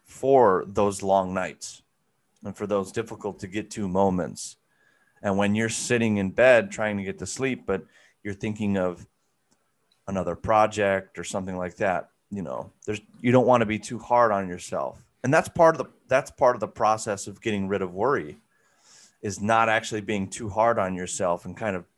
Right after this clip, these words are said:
relaxing and kind of, like, <sighs> and, and sort of accepting it.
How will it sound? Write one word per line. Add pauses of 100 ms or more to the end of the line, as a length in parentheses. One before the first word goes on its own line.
(100)
relaxing (120)
and
kind
of,
like, (1120)
<sighs> (1800)
and,
and (140)
sort
of
accepting
it.